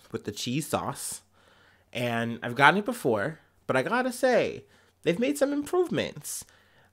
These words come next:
Uh, same pretzel crust, so, I mean, which I'm assuming it's not actually pretzel. That's my theory.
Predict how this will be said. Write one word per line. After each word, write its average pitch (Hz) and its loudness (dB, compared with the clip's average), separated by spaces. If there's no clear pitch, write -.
Uh, 113 2
same 156 0
pretzel 190 0
crust, 190 0
so, 113 0
I - -8
mean, 123 -4
which 147 -2
I'm 190 4
assuming 208 4
it's 151 2
not 135 6
actually 117 2
pretzel. 110 -4
That's 120 -2
my 104 -4
theory. 57 -12